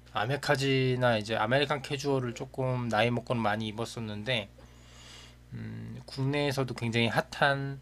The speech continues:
핫했던? 핫한? 네, 그런 이제 안태옥 선생님의, 예, 스펙테이터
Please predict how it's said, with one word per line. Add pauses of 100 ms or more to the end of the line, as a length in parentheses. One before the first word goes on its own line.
핫했던?
핫한? (320)
네,
그런 (560)
이제
안태옥
선생님의, (500)
예,
스펙테이터